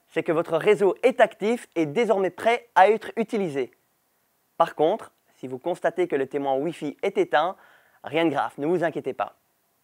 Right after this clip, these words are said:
Appuyez tout simplement quelques secondes sur le bouton on-off, situé à côté de ce témoin lumineux, jusqu'à ce que la lampe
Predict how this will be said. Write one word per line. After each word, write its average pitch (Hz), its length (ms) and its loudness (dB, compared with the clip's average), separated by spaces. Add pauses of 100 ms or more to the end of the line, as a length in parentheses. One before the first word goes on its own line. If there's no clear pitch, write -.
(200)
Appuyez 160 400 0
tout 247 120 -6
simplement 190 520 -2 (120)
quelques 247 260 2
secondes 180 380 0
sur 214 120 -2
le 220 100 4
bouton 175 440 0
on-off, 208 560 4 (540)
situé 190 720 0
à 131 100 -4
côté 202 260 0
de 180 80 0
ce 170 140 -6
témoin 160 260 0
lumineux, 147 500 0 (200)
jusqu'à 226 400 -6
ce - 100 -20
que 190 80 0
la 170 120 2
lampe 208 280 2